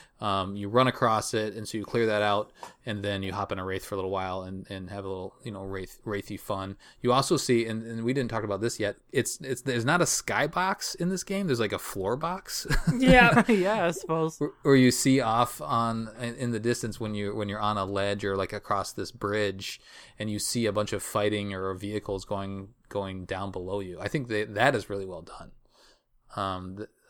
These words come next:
Speaker 1: um, you, like, the one I'm watching right now, I think it's the, it's the mission I just described with the, when you're going across the bridge, you can see, you know, Banshees chasing Hawks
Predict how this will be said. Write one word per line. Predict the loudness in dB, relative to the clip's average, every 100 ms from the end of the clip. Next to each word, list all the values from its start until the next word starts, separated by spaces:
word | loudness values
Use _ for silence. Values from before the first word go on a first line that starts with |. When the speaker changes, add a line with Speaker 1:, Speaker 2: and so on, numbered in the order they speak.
| -6
Speaker 1:
um, | -4 -4 -8 -16 _ -10
you, | -6 -2
like, | -2 -2
the | -2
one | -2
I'm | -2
watching | -2 -4 -6
right | -6
now, | -6 -4 -2
I | -4
think | -4
it's | -6 -8
the, | -4
it's | -4 -2
the |
mission | -4 -4
I | -6
just | -8 -10
described | -8 -6 -4 -6
with | -8
the, | -8 -8 -10 _ _
when | -12
you're | -6
going | -4 -2
across | -4 -4
the | -4
bridge, | -4 -4 -8
you |
can | -10
see, | -8 -8 -8
you | -8 -10
know, | -10
Banshees | -8 -8 -8 -8 -6 -6 -8 -8
chasing | -6 -6 -6 -8
Hawks | -4 -2 -2 -4 -8 -10